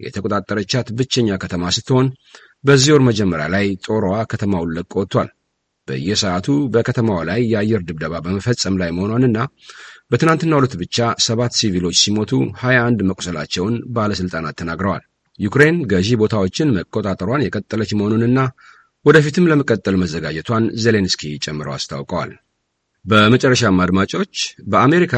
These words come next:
ትናንት የተከበረውን የምስጋና ቀን በማስመልከት በየዓመቱ የሚካሄደው የሜሲስ የምስጋና ቀን ሰልፍ በኒውዮርክ ከተማ በደማቁ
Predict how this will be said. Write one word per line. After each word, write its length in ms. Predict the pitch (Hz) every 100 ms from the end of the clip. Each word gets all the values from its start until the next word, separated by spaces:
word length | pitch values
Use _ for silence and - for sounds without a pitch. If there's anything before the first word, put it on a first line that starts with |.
| 151
ትናንት 320 | 180 101 113 117
የተከበረውን 640 | 107 101 90 92 101 165
የምስጋና 460 | 87 98 98 101 87 85
ቀን 200 | 113 113
በማስመልከት 680 | 87 120 - 135 127 185 -
በየዓመቱ 580 | - - 90 104 104 92
የሚካሄደው 640 | 92 104 - 113 117 131 131 - - - - -
የሜሲስ 540 | 127 135 156 147 139
የምስጋና 460 | - 104 92 87 80
ቀን 180 | 80 78
ሰልፍ 300 | - 120 120 -
በኒውዮርክ 500 | 82 107 113 123 - -
ከተማ 280 | 90 85 113 110
በደማቁ 480 | 95 104 113 101